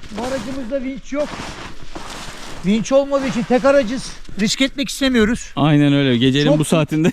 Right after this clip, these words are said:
Speaker 2: <laughs>
Speaker 1: Kanalları görüyorlardır belki.
Speaker 2: Şöyle yakından.
Speaker 1: Ha, çıkmışlığımız var. Buradan çıkmışlığımız var.
Speaker 2: Şöyle.
Speaker 1: İki araçtık, o zaman çıktık.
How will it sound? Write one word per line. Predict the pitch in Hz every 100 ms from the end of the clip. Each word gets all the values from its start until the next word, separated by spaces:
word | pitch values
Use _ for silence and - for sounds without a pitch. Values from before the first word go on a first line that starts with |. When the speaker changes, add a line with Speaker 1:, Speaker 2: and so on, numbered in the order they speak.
| -
Speaker 2:
<laughs> | 185 - - - - - - - -
Speaker 1:
Kanalları | 214 240 254 269
görüyorlardır | 240 254 262 240 190 202
belki. | 196 175 240 175 -
Speaker 2:
Şöyle | 127 131 135 - - -
yakından. | 123 127 127 139
Speaker 1:
Ha, | 127 -
çıkmışlığımız | 262 294 - - 277 269 277
var. | 277 - - 185
Buradan | 214 240 - - 233
çıkmışlığımız | - - -
var. | 262
Speaker 2:
Şöyle. | 120 123 269
Speaker 1:
İki | -
araçtık, | 269 247 - 262 233
o |
zaman | 226 277
çıktık. | - - 240